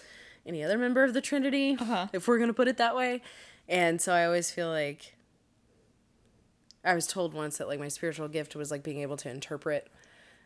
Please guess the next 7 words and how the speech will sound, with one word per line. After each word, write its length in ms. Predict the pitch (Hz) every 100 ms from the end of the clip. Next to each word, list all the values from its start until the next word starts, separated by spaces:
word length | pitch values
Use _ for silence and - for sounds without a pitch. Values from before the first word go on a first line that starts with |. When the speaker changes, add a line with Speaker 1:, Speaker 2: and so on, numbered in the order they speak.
| _ _
Speaker 1:
um, 440 | 160 151 135 131 - - -
the, 420 | 165 165 147 143 139 _ _ _
what 120 | 170
the 40 | -
Spirit's 420 | - 151 127 -
telling 380 | - 190 180 185
me. 220 | 185 196